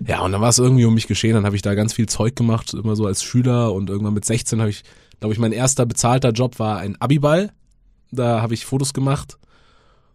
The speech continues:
Und ja, dann ging das irgendwie so weiter und mit siebzehn hab ich dann hier in Hamburg, äh, meine erste Hamburg-Erfahrung, ein Praktikum bei Paul Ripke gemacht.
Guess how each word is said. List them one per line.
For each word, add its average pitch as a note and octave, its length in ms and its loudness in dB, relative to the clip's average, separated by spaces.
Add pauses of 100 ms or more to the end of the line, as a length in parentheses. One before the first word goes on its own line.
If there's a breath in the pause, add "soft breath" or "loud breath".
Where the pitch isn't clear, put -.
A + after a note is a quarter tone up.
(120)
Und A#2 640 4
ja, A#2+ 260 -2
dann B2 140 0
ging C3 100 2
das C3+ 160 2
irgendwie C3 280 0
so G#2+ 140 0
weiter B2+ 520 0
und A#2 180 -4
mit A2+ 120 -2
siebzehn B2 340 0
hab A#2+ 80 2
ich A2 100 -4
dann A2 380 0
hier A#2 240 0
in G#2 100 0
Hamburg, C3+ 460 0
äh, A2 180 -4
meine A2 200 -2
erste G#2+ 300 -2
Hamburg-Erfahrung, A2+ 680 -2
ein G2+ 60 -6
Praktikum A#2 440 -2
bei G#2 100 2
Paul G#2 280 2
Ripke C3+ 280 0
gemacht. C3+ 480 0